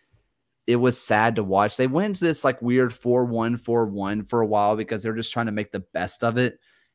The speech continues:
And then at the very end of the match, when they were just trying to go for it and I guess just not be super embarrassing, like, they went to the three five two and, like, they had Dia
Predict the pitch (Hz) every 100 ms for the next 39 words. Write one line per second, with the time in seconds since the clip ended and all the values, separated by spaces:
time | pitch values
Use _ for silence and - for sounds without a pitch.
0 | _ 131 135 156 175 156 120 117 120 127
1 | 123 110 101 98 104 - 110 107 107 107
2 | - - 113 107 92 101 101 - 110 110
3 | 107 98 101 104 - 104 110 - 107 -
4 | 101 101 101 - - 110 107 - 98 101
5 | 107 101 95 92 92 104 - 123 123 123
6 | _ _ _ _ _ 123 123 127 131 135
7 | - 131 117 - 120 117 120 120 113 107
8 | 101 - 98 98 98 95 95 92 90 _
9 | - _ - 117 110 - 123 123 131 123
10 | 110 113 120 117 110 110